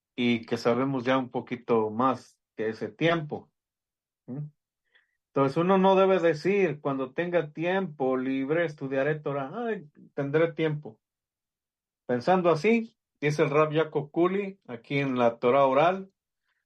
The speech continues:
"Nunca encontrará tiempo disponible, nunca". Una persona que piense así, "Vamos a estudiar,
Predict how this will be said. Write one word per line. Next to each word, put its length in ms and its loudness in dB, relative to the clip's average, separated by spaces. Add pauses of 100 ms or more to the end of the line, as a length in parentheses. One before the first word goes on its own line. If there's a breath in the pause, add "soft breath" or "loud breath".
(1300)
"Nunca 320 2
encontrará 640 0
tiempo 380 -4
disponible, 680 -8 (120)
nunca". 460 -4 (100)
Una 220 0
persona 360 -2
que 140 -6
piense 320 -4
así, 220 -10 (1600)
"Vamos 360 0
a 40 -2
estudiar, 420 0